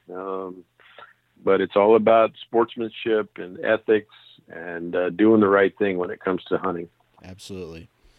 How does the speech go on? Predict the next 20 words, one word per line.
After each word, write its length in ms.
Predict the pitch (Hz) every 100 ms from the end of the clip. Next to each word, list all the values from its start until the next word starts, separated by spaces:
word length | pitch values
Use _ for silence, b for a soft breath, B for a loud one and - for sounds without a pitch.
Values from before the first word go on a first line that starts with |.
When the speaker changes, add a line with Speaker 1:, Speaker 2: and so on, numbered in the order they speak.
| b b b _
Speaker 2:
Well, 320 | 117 143 185
Mister 320 | 156 165 -
Ben 260 | 117 135 151
Leal, 400 | 135 131 139 156
man, 260 | 156 156 160
I 100 | 139
really 340 | 143 147 139
appreciate 540 | 131 - 147 - 143 120
your 140 | 120
time 320 | - 135 143
tonight, 500 | 139 135 139 147 -
uh, 160 | 113 101
chit-chatting 560 | - 139 - 131 107 127
about 260 | 120 120
this, 340 | 123 113 - 120
uh, 300 | 110 107 95 b b b b -
this, 380 | 101 104 - 101
uh, 40 |
improving 600 | 95 101 127 117 120 117
your, 680 | - 95 104 104 98 92